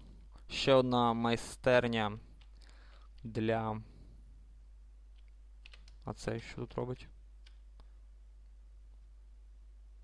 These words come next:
Мгм, ясно. Чудаку погано. Е, мені буде потрібна ще одна майстерня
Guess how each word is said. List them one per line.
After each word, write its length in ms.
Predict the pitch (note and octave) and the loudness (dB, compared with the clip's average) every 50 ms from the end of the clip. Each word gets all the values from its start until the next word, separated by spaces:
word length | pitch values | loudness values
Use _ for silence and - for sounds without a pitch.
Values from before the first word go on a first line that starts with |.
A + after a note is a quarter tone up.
| - - - - | -20 -20 -14 -10
Мгм, 260 | A#2 A2 G#2+ G2+ G2+ - - - - - - - - | -8 -8 -8 -8 -10 -12 -18 -20 -20 -20 -20 -16 -16
ясно. 260 | - - - - - - - - - - - - - - - - - - - - - - - - - - - - - - - - - - - - - - - - | -14 -14 -14 -16 -18 -20 -20 -20 -20 -20 -20 -20 -20 -20 -20 -20 -20 -20 -20 -20 -20 -20 -20 -20 -20 -20 -20 -20 -20 -20 -20 -20 -20 -20 -20 -20 -20 -20 -20 -18
Чудаку 360 | - - A#2 A#2 A2+ - A2+ | -10 -8 -4 -4 -4 -4 -6
погано. 440 | - - A2 A2 G#2+ G2+ G2 G2+ G#2+ - - - - - - - - - - - - - - - - - - - - - - - - - - - - | -2 0 0 2 2 0 -2 -4 -8 -10 -14 -20 -20 -20 -20 -20 -20 -20 -20 -20 -20 -20 -20 -20 -20 -20 -20 -20 -20 -20 -20 -20 -20 -20 -16 -8 -2
Е, 360 | - B2 A#2+ A#2+ A#2 A#2 A#2 | 2 2 4 4 4 2 2
мені 380 | A2+ A2+ A2+ A#2 A#2+ C3+ D3+ | 0 -2 -2 0 0 0 0
буде 200 | D#3 D3+ D3+ C#3+ | 2 2 2 0
потрібна 480 | C#3+ - - - - C#3+ C#3+ C3+ C3 B2+ | 2 -2 -2 -4 -2 -2 0 0 0 0
ще 240 | - - - - C#3 | 0 -2 2 4 6
одна 240 | C3 C3 C3 B2+ B2 | 6 6 6 2 2
майстерня 840 | B2 B2 A#2+ A#2+ - - - C3+ C3 B2+ B2+ B2 A#2+ A#2 A#2 A#2 | 2 2 0 0 -2 -2 2 4 4 4 2 2 0 0 0 -2